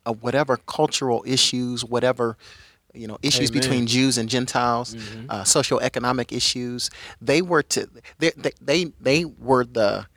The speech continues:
Speaker 1: light of the world, the salt of the earth. They were the ones who not only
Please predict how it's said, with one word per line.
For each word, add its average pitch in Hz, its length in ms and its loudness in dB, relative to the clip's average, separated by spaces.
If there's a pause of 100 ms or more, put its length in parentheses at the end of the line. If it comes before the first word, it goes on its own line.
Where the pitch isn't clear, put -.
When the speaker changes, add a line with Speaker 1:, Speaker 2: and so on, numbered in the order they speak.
(440)
Speaker 1:
light 120 400 0
of 139 100 0
the 135 80 4
world, 135 260 2
the 131 80 4
salt - 280 4
of 139 100 -2
the 131 160 -8
earth. 151 340 -2
They 135 200 -2
were 143 120 0
the 123 100 0
ones 131 420 0
who 120 160 0
not 131 240 -2
only 127 320 -4